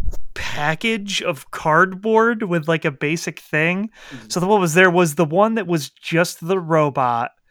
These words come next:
Speaker 1: and then there was the one that was, like, a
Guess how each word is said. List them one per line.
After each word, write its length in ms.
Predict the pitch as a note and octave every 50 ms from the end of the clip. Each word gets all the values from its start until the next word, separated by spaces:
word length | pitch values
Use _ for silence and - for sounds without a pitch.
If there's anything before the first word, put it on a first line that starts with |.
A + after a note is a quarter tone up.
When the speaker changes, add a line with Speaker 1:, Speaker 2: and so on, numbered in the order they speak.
| _ _ _ _ _ _ _ -
Speaker 1:
and 120 | D3 D3+ D#3
then 100 | E3 E3
there 160 | E3+ E3+ E3
was 160 | D#3+ D#3 C3+
the 80 | C#3+ D#3
one 220 | C#3+ D#3+ E3+ E3+
that 160 | E3 E3 D3+ C#3+
was, 420 | D3+ D3 C#3 C3 C3+ - - - -
like, 220 | D3+ C3+ C3 - C#3
a 540 | C3 B2+ B2 A#2+ A#2+ A#2+ A#2 A#2+ C#3 E3